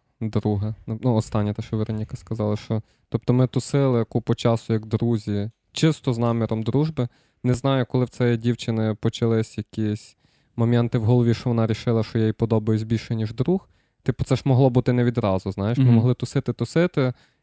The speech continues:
Speaker 1: і такі: "Щось дуже класно тусити", знаєш. Вроді
Speaker 2: Мгм.
Speaker 1: би йти такі нічого. От, і, ну, вона мене поцілувала, я такий: "Воу-воу", типу, "А, а що це?" Ну, вона така: "Ну, типу, от я маю там собі наміри, бажання, я собі поняла". Я такий: "Я ні".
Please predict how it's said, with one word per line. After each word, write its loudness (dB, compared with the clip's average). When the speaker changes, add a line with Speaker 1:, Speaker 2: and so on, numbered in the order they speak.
Speaker 1:
і -10
такі: -2
"Щось -4
дуже 0
класно 0
тусити", -6
знаєш. -6
Вроді 4
Speaker 2:
Мгм. 2
Speaker 1:
би 2
йти 0
такі -6
нічого. -2
От, 2
і, 4
ну, 2
вона 4
мене 2
поцілувала, 2
я 4
такий: -2
"Воу-воу", 2
типу, -6
"А, 0
а -2
що 0
це?" -2
Ну, -4
вона -4
така: -8
"Ну, -4
типу, -6
от -2
я 0
маю 0
там -4
собі -6
наміри, 0
бажання, 0
я 2
собі -2
поняла". 0
Я 0
такий: -4
"Я 2
ні". 2